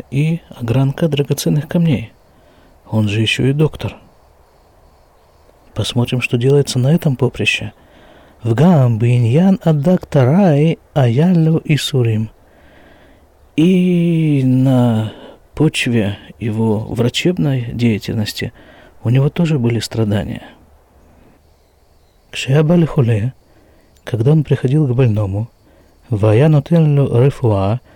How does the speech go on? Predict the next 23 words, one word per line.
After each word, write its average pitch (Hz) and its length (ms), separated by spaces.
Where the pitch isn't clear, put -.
и - 100
давал 113 320
ему 143 140
лекарства, 139 760
«шая 131 340
юде 147 300
бевирур», 123 640
он 170 180
знал 165 320
наверняка, 165 760
«ши - 280
им 220 280
илех 143 500
лео 131 300
ля 123 240
холе 147 380
ле 165 100
хаим», 139 480
что - 200
если 156 300
ему 139 160
суждено 123 540
выжить, 139 580